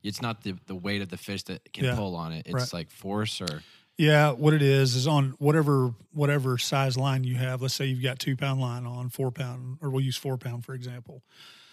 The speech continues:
Speaker 2: With four pound line, that line can take four pounds of pressure.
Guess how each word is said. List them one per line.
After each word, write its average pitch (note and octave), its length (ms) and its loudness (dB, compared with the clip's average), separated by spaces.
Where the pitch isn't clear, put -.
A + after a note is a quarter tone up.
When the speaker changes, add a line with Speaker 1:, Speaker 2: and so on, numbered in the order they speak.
Speaker 2:
With C#3 100 -2
four D3 240 2
pound C3+ 300 2
line, C3 540 2
that C#3 240 -6
line C3+ 360 0
can C3+ 180 -6
take C#3 240 -8
four C3+ 240 -2
pounds C3 300 -4
of A#2 100 -10
pressure. C#3 420 -8